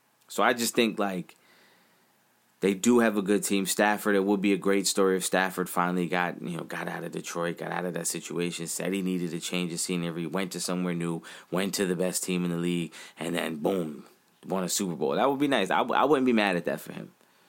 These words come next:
I know I'm, I know I rightfully and, you know, I have earned the title of a Stafford hater. Uh, and I won't lie to you, I'm kinda hoping he has one of those Stafford games where he kinda throws three, four picks.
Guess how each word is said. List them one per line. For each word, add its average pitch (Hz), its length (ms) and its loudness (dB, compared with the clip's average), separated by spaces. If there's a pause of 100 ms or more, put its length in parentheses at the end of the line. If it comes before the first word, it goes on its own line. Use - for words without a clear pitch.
(500)
I 90 100 0
know 104 180 4
I'm, 107 200 4
I 95 140 4
know 107 220 4
I 104 160 4
rightfully 101 920 2
and, 92 420 0
you 95 140 0
know, - 300 -6
I - 100 -6
have 95 340 0
earned 110 520 4 (420)
the 101 80 2
title 98 500 2
of 92 140 4
a 90 60 0
Stafford 90 500 0
hater. 135 540 2 (880)
Uh, 78 540 -10 (600)
and 87 140 -6
I 87 80 -4
won't 92 260 0
lie 95 220 0
to 98 60 -2
you, 95 100 2
I'm 87 140 -2
kinda 95 280 -2
hoping 95 300 0
he 87 120 0
has 92 200 -2
one 92 140 -2
of 90 80 -2
those 90 160 -2
Stafford 95 420 -2
games 98 340 -2
where 87 120 -4
he 90 80 -4
kinda 90 240 -4
throws 95 300 -2
three, 98 200 -2
four 95 260 0
picks. 101 400 -4